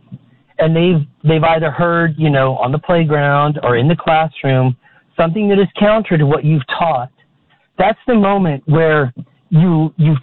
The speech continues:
teach them to apply that knowledge. And I'm talking about quality parenting, you know, not, not just siring and birthing children and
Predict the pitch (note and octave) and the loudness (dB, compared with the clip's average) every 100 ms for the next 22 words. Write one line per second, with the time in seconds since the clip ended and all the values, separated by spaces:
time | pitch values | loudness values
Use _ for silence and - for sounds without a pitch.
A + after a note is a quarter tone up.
0 | - F#3+ A3+ - - D3 C3+ - D#3 C3+ | 0 0 0 -2 -2 0 0 0 -2 -2
1 | - E3 E3 E3+ D#3 C3 C3+ C#3+ D3+ B2+ | -4 -2 -2 -2 -6 -4 -2 -2 -2 -4
2 | B2+ - - _ _ _ _ _ _ _ | -10 -16 -20 _ _ _ _ _ _ _
3 | _ - - G#3 A#3+ C4+ D4 B3+ E3+ D#3+ | _ -6 -2 0 0 -2 -2 0 -2 -4
4 | - - F3+ F#3 E3 D3 - C3+ C3 B2 | -8 -4 0 0 -2 -4 -4 -2 -2 -2
5 | A#2 A2 B2+ C3+ C3 B2 B2+ C3 E3 - | -2 -2 -2 0 2 2 0 0 -2 -2
6 | D3+ E3 C#3 D#3+ C#3+ - _ _ _ _ | -2 -2 -2 -2 -2 -6 _ _ _ _
7 | - - D#3+ E3+ E3+ E3 D#3+ D3 B2 B2 | -12 -4 -2 0 0 0 2 0 0 0
8 | D#3 D3+ C3+ C3 E3+ D3 C#3 C3 B2+ B2 | 0 0 -2 -2 0 0 2 2 2 2
9 | A#2+ | 0